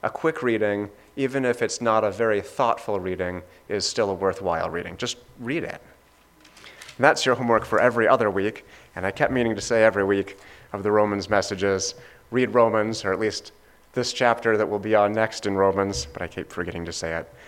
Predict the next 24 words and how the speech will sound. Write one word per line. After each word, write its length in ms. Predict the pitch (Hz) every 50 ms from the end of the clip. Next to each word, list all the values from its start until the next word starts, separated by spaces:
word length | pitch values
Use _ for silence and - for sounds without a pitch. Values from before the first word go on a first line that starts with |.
| - - - -
But 100 | 104 104
that's 180 | 107 101 -
kind 220 | - - 92 90 87
of 80 | 80
a 60 | 80
given, 380 | 80 - - - 76 - - - - - - - - - - - - - - _
because 380 | 101 92 - 101 95 95 90 -
the 100 | 90 87
sermons, 640 | - - 160 147 123 107 98 98 101 101 - - - - - - - - - - - - - -
uh, 280 | - 92 90 90 90 82 -
set 340 | - - - 160 156 - -
you 140 | 147 139 131
up 160 | 120 110 -
for 120 | - -
success 720 | 120 - - 120 - - - 101 90 87 85 - - - - - _ - - _ _ -
in 360 | 110 110 101 98 98 95 95 -
your 400 | - 101 92 92 92 92 92 90 - - - - - - - - - - - - _ - _ _ _ -
spiritual 540 | - - - - 120 113 110 104 - 110 107
disciplines 680 | 95 101 92 - 104 - 92 92 92 92 90 85 -
and 160 | - - 101
in 60 | 90
your 100 | 90 92
household 460 | 92 - 101 87 - - 87 85 - -
worship. 400 | 78 - - - - - -